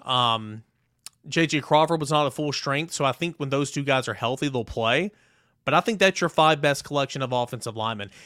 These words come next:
And, you know, was it perfect? No, it wasn't perfect, but you, you blocked for four hundred seventy-seven yards of total offense, averaging six point six yards per play. You paid the way for two hundred thirty-eight on the ground, which is really good.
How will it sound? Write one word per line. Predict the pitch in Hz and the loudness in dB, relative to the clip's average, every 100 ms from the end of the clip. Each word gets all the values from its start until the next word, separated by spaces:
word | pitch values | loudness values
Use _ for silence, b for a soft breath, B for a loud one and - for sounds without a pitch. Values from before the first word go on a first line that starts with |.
| B | B
And, | 156 160 143 | 0 0 2
you | 190 | 4
know, | 170 | 6
was | 175 180 | 4 2
it | 156 | 0
perfect? | - 214 311 220 | 2 2 0 0
No, | 185 135 | 2 2
it | 107 | 2
wasn't | 135 147 120 | 2 0 -2
perfect, | 127 117 165 147 | -4 -2 -4 -2
but | 135 | -2
you, | 131 135 | -2 -4
you | 143 | -4
blocked | 127 135 151 | 0 2 2
for | 147 | 0
four | 151 147 | 0 0
hundred | 135 | 0
seventy-seven | - 131 123 131 120 | -2 -2 -2 -4 -2
yards | 123 120 117 | -2 -2 -2
of | 113 | -4
total | 127 113 | -4 -2
offense, | 107 107 139 143 | -2 -2 -2 0
averaging | 131 117 123 | 0 0 -6
six | - 120 | -8 -8
point | 127 117 | -6 -6
six | 127 117 | -6 -4
yards | 127 113 - | -2 -2 -4
per | 107 | -12
play. | - 110 120 160 B B B | -4 0 0 0 B B B
You | 127 | 0
paid | - 156 151 | 4 6 6
the | |
way | 139 143 | 4 4
for | 143 | 2
two | 127 147 | 0 0
hundred | 139 127 | 2 0
thirty-eight | 131 127 123 123 | 0 0 2 2
on | 117 | 0
the | 110 | -4
ground, | 107 110 110 147 | -2 0 0 0
which | 131 | -4
is | 120 | -4
really | 107 107 104 | -4 -4 -4
good. | 107 110 139 | -2 0 0